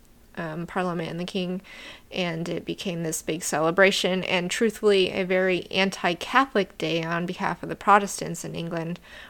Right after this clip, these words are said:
where in later years they would make, like, effigies of the Pope and things like that and burn 'em. There was a lot of, you know,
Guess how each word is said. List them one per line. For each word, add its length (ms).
where 380
in 140
later 240
years 360
they 140
would 220
make, 340
like, 240
effigies 680
of 200
the 80
Pope 320
and 120
things 220
like 160
that 180
and 140
burn 240
'em. 300
There 160
was 100
a 60
lot 200
of, 240
you 120
know, 100